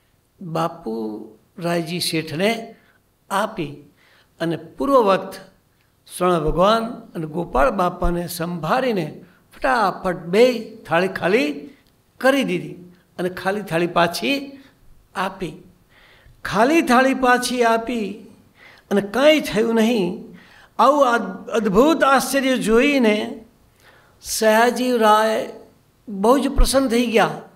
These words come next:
સયાજીરાવ પ્રસન્ન થઈ ગયા અને પોતાના હાથમાં સવા લાખ રૂપિયાની વીંટી હતી, એમાં હીરો જડેલો હતો સવા લાખ રૂપિયાનો.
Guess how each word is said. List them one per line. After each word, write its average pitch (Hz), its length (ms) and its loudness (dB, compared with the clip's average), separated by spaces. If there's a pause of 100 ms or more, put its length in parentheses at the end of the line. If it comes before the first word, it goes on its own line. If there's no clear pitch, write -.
(1700)
સયાજીરાવ 285 760 2
પ્રસન્ન 269 320 0
થઈ 277 160 4
ગયા 285 180 2
અને 294 120 0
પોતાના 254 540 2
હાથમાં 269 920 2
સવા 262 500 2
લાખ 262 440 2 (1200)
રૂપિયાની 262 600 2
વીંટી 220 460 2
હતી, 190 320 0
એમાં 240 160 4
હીરો 202 280 6
જડેલો 233 400 4
હતો 190 560 -4
સવા 226 260 -2
લાખ 226 280 0
રૂપિયાનો. 190 360 -8